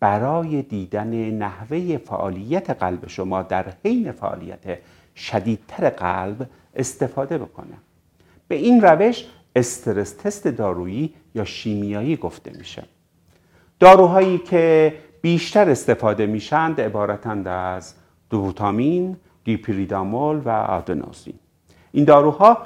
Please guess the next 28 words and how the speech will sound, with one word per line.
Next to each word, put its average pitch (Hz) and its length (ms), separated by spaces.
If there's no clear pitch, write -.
طوری 233 520
تجویز 175 480
می‌شن 160 300
که 165 300
ضربان 95 760
قلب 131 360
شما 104 480
به 117 80
تدریج - 1000
بالا 110 320
بره. 135 280
اگر 151 260
هنوز 160 640
توانایی 151 580
اندکی 160 460
برای 139 420
انجام 104 420
ورزش 95 380
دارید، 135 440
ممکنه 117 420
بعد 156 320
از 147 160
تجویز 110 600
دارو 110 580
پزشک 110 480
از 95 120
شما 101 280
بخواهد 151 580